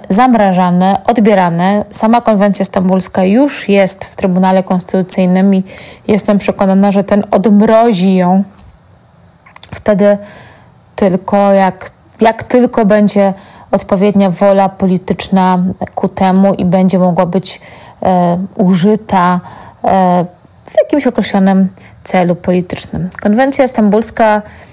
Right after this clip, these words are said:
jest dokumentem, który chroni polskie kobiety. Chroni je przed przemocą, chroni je przed oprawcami. A to magiczne słowo gender, e, które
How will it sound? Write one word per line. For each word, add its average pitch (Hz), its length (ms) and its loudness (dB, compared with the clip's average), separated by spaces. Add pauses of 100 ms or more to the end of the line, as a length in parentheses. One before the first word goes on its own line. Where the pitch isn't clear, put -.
(240)
jest 202 460 -2
dokumentem, 196 760 0
który - 240 -2
chroni 185 380 0
polskie 180 360 -2
kobiety. 170 440 -2
Chroni 294 320 0
je 247 80 0
przed 202 200 -6
przemocą, 185 600 0
chroni 214 320 0
je 196 100 0
przed 180 260 -4
oprawcami. 180 720 -4 (600)
A 220 220 2
to 214 160 -2
magiczne 240 560 2
słowo 220 280 0
gender, 208 760 2 (400)
e, 202 140 0
które 202 500 0